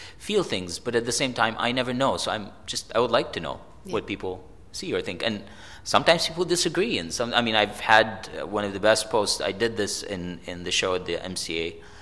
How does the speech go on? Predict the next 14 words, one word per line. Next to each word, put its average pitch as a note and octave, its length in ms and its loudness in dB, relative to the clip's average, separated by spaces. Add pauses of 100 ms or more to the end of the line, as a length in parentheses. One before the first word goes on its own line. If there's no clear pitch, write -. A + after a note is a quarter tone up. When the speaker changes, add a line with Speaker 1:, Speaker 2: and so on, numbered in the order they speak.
(160)
Speaker 1:
in G2 60 -12
Chicago F#2+ 400 4
in F2+ 100 2
a, E2+ 60 -2
in G#2 180 -2
a A2 40 -2 (260)
kind B2 180 0
of, A2+ 100 -4
like, G2 240 -2
a F#2 220 0
slightly F#2+ 420 0
different C3+ 320 -6
way. F3 220 -4 (760)
Uh, F#2+ 420 4